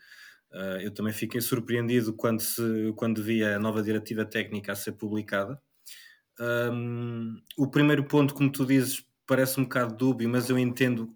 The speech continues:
qual é, qual é a ideia. No fundo, é encontrar uma fórmula matemática que permita julgar o que é que é um porpoising excessivo ou não. Porque se formos a ver, e,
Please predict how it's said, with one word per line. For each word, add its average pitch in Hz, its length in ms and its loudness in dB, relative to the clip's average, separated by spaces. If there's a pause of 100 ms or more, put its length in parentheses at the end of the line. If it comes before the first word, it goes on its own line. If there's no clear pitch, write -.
(120)
qual 113 240 -2
é, 110 400 0
qual 113 240 -4
é 113 40 0
a 110 40 0
ideia. 107 320 -2
No 117 120 -8
fundo, 113 280 -6
é - 20 -2
encontrar 113 380 -4
uma 113 140 0
fórmula 113 340 -2
matemática 113 680 -4
que - 100 -20 (100)
permita 117 460 -2
julgar 110 460 -2
o 110 80 -4
que 120 160 -8
é 113 40 -6
que - 180 -6
é 110 60 0
um 101 440 -6
porpoising 107 460 -2
excessivo 107 640 -4
ou 110 140 -4
não. 98 200 -6 (760)
Porque 110 680 0
se - 180 -2
formos 123 420 0
a 123 60 4
ver, 120 320 2 (100)
e, 127 360 0